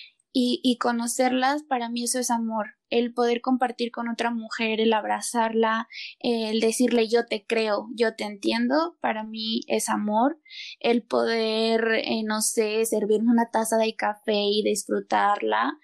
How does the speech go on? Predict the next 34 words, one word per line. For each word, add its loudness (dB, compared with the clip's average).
para 0
mí -6
es -6
amor. 0
El 0
poder -2
leer 2
un -8
libro 0
que -4
me -4
encantó, 2
que -6
me -8
provocó -2
emoción 0
o 0
que -2
me -4
dejó 0
un 4
mensaje 2
súper -2
lindo 2
o 2
importante, 0
para -4
mí 4
es 0
amor. 0
Entonces, 2
estos -4
espacios 0
también -6